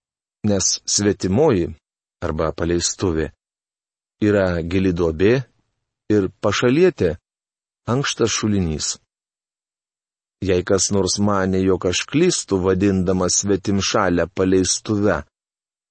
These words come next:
tai ir šis paralelizmas aiškiai rodo, jog šie du žodžiai yra sinonimai.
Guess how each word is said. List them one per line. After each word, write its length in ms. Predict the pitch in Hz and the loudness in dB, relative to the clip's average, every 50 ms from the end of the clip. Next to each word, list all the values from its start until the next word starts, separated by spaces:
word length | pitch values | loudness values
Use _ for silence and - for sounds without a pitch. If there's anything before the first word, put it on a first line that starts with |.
| _ - | _ -2
tai 120 | - 110 107 104 - - _ _ _ _ - | 2 2 2 2 2 -2 _ _ _ _ 0
ir 120 | 104 104 101 | 2 2 2
šis 300 | - - 113 101 - - | 2 0 0 0 -2 -2
paralelizmas 840 | - 104 98 101 98 95 95 104 135 147 127 104 101 95 87 - - | -2 2 2 4 4 4 4 4 4 2 2 2 0 0 0 0 0
aiškiai 420 | 95 90 87 - - - 104 95 98 | 0 0 0 -2 -2 -2 0 2 2
rodo, 380 | 110 156 165 151 110 110 104 | 4 4 2 4 4 4 4
jog 320 | 95 95 101 95 92 - - | 4 4 4 2 2 0 -4
šie 340 | - - 120 110 104 92 87 - _ _ _ _ _ - | -2 2 2 2 2 2 -2 -6 _ _ _ _ _ -8
du 180 | 95 95 101 90 | -2 -2 0 0
žodžiai 560 | 87 92 101 110 123 127 110 104 101 95 92 | 0 2 2 2 2 2 2 2 2 4 4
yra 200 | 92 90 87 85 | 4 2 2 0
sinonimai. 760 | - - - 127 131 120 104 92 85 82 78 78 76 90 | 0 -2 -2 0 0 0 0 0 0 -2 -2 -4 -6 -8